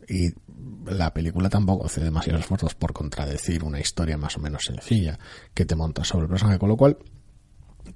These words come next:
tú ya sabes quién es la protagonista.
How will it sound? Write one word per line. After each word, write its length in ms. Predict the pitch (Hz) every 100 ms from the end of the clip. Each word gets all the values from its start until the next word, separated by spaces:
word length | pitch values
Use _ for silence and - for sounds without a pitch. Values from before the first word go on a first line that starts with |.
| -
tú 120 | 151
ya 180 | 143 131
sabes 420 | - 160 - -
quién 240 | - 82
es 220 | 69 - - -
la 140 | 78
protagonista. 720 | - 87 85 85 87 - -